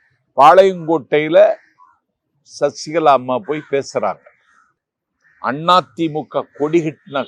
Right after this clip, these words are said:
கார்ல போறாங்க. அங்க குவிந்திருக்கிறவர்கள் அண்ணா தி மு க கொடியை வைத்துக் கொண்டு நிற்கிறார்கள். அண்ணா தி மு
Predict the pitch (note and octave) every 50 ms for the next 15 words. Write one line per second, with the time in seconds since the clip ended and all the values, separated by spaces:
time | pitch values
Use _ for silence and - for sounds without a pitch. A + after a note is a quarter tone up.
0 | - C3 B2 C3 C3 D#3 F3 E3+ - C3 A#2+ A2+ G2+ F2+ D#2+ - - _ _ _
1 | _ _ - _ _ _ _ _ _ _ _ _ _ _ _ _ _ _ _ _
2 | _ _ _ _ _ _ _ _ _ _ _ _ _ _ _ _ _ _ _ _
3 | _ _ _ _ _ _ _ _ _ _ _ _ _ _ - B2 C#3 C#3 C#3 -
4 | - - - E3 E3+ G3 F#3+ F#3 F#3 E3+ E3+ D#3+ C3 - - D#3 C#3+ C#3 C3+ C3
5 | C3+ B2+ E3 G3+ G#3+ - - - B2+ D3 E3 F3 D#3 - _ D#3+ D3 C#3 B2 G#2+
6 | - C#3+ B2+ - _ D3+ C#3+ D3 E3+ F3 E3+ D#3+ C#3+ C#3 C3 - _ B2 - -
7 | C3+ C3 D3+ D3+ C3 C3 A#2 - - B2 A2+ G2 F2+ - _ - _ _ _ _
8 | _ _ _ _ _ _ _ _ _ _ _ _ _ _ _ _ _ _ _ _
9 | _ _ _ _ _ _ _ _ _ - - _ _ _ _ D#4+ _ _ _ _
10 | _ _ _ _ B5+ C6+ _ _ _ _ _ _ _ _ _ _ _ _ _ _
11 | _ _ _ _ _ _ - G2+ B2 C#3+ D#3+ F3+ F#3+ G3 F3+ - _ _ - F3+
12 | E3+ D#3 D#3+ D#3+ D3